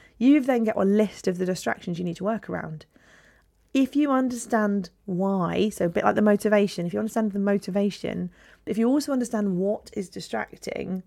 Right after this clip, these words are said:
it means you are one step ahead of the game. It's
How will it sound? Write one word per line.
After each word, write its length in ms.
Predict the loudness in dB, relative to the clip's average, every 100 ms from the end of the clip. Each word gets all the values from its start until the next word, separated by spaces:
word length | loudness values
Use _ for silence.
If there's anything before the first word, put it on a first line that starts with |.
| _ _ _ _ _ _ _ -4
it 140 | 0
means 400 | 2 4 2 0
you 180 | 2 0 0
are 140 | -2
one 300 | 0 0 -2
step 260 | -4 -8 -6
ahead 220 | -8 -6
of 40 |
the 60 | -6
game. 400 | -6 -4 -6 -8 _ _ _ -20 -20 _ _
It's 220 | -4 -4